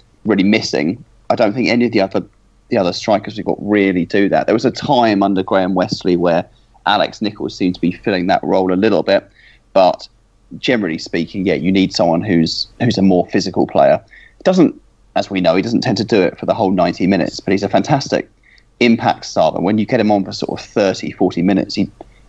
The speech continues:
he always seems to deliver. It's strange 'cause he, you know, he's not a particularly good finisher either, but when you give him just that limited amount of time, whether it's a, a, you know, scoring a goal or setting one up, he always seems to, seems to do something.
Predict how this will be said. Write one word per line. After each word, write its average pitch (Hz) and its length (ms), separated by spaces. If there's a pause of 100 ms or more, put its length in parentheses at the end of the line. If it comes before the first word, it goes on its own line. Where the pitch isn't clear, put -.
(260)
he 123 100
always 151 240
seems 127 280
to 117 80
deliver. 117 460 (300)
It's 123 160
strange 160 380
'cause 139 120
he, 135 100 (120)
you 117 60
know, 113 60
he's 123 160
not 143 100
a 98 60
particularly - 340
good 123 200
finisher 131 380
either, 165 240
but - 360 (320)
when 123 140
you 131 80
give 135 160
him 123 100
just - 160
that 107 260 (140)
limited 135 520
amount 113 280
of 92 60
time, 95 340
whether 104 200
it's - 160
a, 98 220
a, - 100 (440)
you 85 100
know, - 40
scoring 117 460
a 110 80
goal 110 400
or 82 60
setting - 340
one 95 140
up, 95 160
he 110 80
always 110 240
seems 104 300
to, 98 220 (680)
seems 107 240
to 123 80
do 107 180
something. 107 540